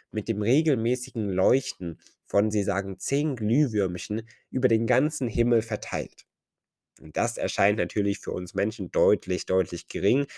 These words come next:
als wäre es gar kaum sichtbar. Dennoch erklärt die nasa weiter, dass man sich das gar so vorstellen kann, als wäre man tatsächlich in einem verschlossenen, dunklen Raum, in dem tatsächlich alle Lichter eigentlich ausgeschaltet sind.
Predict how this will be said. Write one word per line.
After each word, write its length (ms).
als 200
wäre 240
es 200
gar 200
kaum 400
sichtbar. 460
Dennoch 220
erklärt 380
die 80
nasa 380
weiter, 480
dass 160
man 140
sich 120
das 220
gar 140
so 180
vorstellen 640
kann, 320
als 320
wäre 280
man 200
tatsächlich 680
in 120
einem 200
verschlossenen, 800
dunklen 440
Raum, 420
in 100
dem 140
tatsächlich 580
alle 180
Lichter 360
eigentlich 400
ausgeschaltet 640
sind. 380